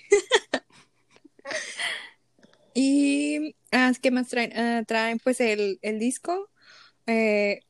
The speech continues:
y un photobook, que son, pues, es un libro con fotos. Eso es lo que varía en cada versión del disco, de que son diferentes temáticas los photobooks. Y en, en ese mismo photobook trae de que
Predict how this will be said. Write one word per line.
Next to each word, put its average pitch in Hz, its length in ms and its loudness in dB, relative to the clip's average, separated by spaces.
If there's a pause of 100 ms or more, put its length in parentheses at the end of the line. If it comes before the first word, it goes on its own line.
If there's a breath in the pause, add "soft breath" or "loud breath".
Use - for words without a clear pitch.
y 247 120 2
un 240 180 2
photobook, 262 600 0 (100)
que 247 140 -2
son, 226 380 -2
pues, 226 200 -8
es 233 260 -2
un 262 120 6
libro 262 280 4
con 202 680 -2 (480)
fotos. 262 400 0
Eso 269 140 6
es 277 60 2
lo 320 100 6
que 285 120 2
varía 247 460 2
en 233 100 -2
cada 226 320 -2
versión 214 400 -2
del 202 180 -2
disco, 214 300 -4
de 196 100 -8
que 196 200 -6
son 214 260 0
diferentes 208 580 -2
temáticas 202 640 -6 (100)
los 196 220 -4
photobooks. 185 560 -2 (640 loud breath)
Y 254 540 4 (160)
en, 233 300 4
en 233 140 6
ese 247 160 6
mismo 254 400 6
photobook 247 500 0
trae 220 480 2
de 220 140 0
que 190 380 -2